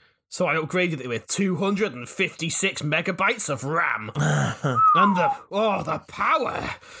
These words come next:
Speaker 1: I was playing with fucking fire, I was, let me tell you. I stole the fire from the gods. I was like, "Fucking Hephaestus." <laughs>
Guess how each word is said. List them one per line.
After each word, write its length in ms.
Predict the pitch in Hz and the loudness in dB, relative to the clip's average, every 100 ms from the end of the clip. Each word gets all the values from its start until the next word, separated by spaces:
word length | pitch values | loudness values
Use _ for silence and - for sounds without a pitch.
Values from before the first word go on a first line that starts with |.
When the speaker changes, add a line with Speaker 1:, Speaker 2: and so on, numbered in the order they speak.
| - | -4
Speaker 1:
I 60 | 165 | 0
was 160 | 160 | 0
playing 300 | - 170 151 | -2 -2 0
with 100 | 117 | -2
fucking 540 | - - - 185 - 202 | -4 -6 -4 -2 0 -2
fire, 360 | - 165 170 135 | 0 0 2 2
I 80 | |
was, 320 | 110 107 143 170 | 0 0 -2 -4
let 80 | 160 | -4
me 100 | 147 | -2
tell 240 | - 147 | 0 0
you. 200 | 143 113 - - 107 90 - - | 0 -2 -6 -10 -6 -6 -6 -4
I 60 | |
stole 280 | 147 - 165 | 0 2 0
the 60 | 120 | 0
fire 320 | - 185 185 | -2 0 0
from 160 | 135 | -4
the 80 | 117 | -6
gods. 300 | 110 156 151 | 0 0 0
I 40 | 117 | -2
was 100 | 113 | -6
like, 120 | 110 | -8
"Fucking 260 | - 143 113 | -8 -8 -2
Hephaestus." 680 | 156 117 143 - 117 - - | 2 4 2 0 -4 -6 -8
<laughs> 260 | - 208 | -4 -4